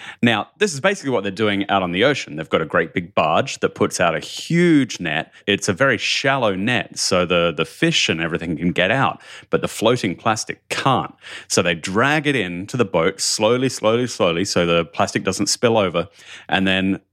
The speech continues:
as it gets closer to the boat, they wrap it in this great big kind of, like, net sock stocking thing and drag it on board. And it's now this huge, big package of discarded plastic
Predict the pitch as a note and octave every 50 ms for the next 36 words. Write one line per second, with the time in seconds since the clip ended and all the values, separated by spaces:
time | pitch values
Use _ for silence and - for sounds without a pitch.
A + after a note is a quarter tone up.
0 | _ _ - B2 C3+ C3+ B2+ A2+ B2 - - - - A#2+ A#2 A2 - G#2+ G#2+ G#2+
1 | F#2+ B2 B2+ D#3 - - - E2+ E2+ F2 G#2+ A#2 B2 B2 - B2+ - - F#2+ E2+
2 | D#2 - - - F#2+ G#2 G2+ - - G2 - - - G2 F#2 E2 E2 D2+ - -
3 | E2 F2+ G#2 A#2 - _ - - - - - B2 A2 - - - - - - -
4 | _ B2+ A#2 - - C#3+ C3+ C3 C3 - D3+ D#3+ F3+ F3+ - - - - - -
5 | - _ - F#2 F#2 F2 - B2 C#3+ D3+ D3+ D3 D3 D3 C3+ B2+ A#2 G#2+ G2+ G#2
6 | A2 G#2+ A2 G#2+ A2 D2+ - - - - A#2 A2 A2+ G2+ F#2+ F2+ - - - -
7 | - - D#3+ F3 F3+ E3+ D3 A2+ G2 F2+ - - _ _ _ C#3+ C#3 A#2+ - _
8 | - - - A2+ A2+ - - F#2+ F2+ - - - - - _ - F#2+ E2+ D#2+ -
9 | - - - - _ _ - G#2 - - - - D#3 E3 D#3 C3 A2 F#2 - -
10 | G#2 F#2 E2+ - - F2 E2 - -